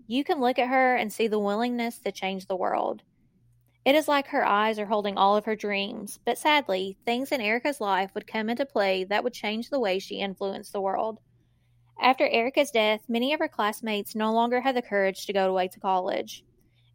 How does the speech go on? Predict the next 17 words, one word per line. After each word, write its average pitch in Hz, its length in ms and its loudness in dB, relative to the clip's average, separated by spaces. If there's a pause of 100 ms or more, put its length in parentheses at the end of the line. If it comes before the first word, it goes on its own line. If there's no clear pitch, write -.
In 247 100 2
a 262 80 2
town 254 260 0
of 285 100 -2
fewer 254 260 4
than 240 120 -2
seven 208 320 0
hundred, 208 460 -2
a 202 140 2
girl 226 320 4
falling 220 360 2
off 220 140 -4
the 240 80 -4
face 208 240 0
of 208 100 -4
the 196 80 0
earth 196 320 0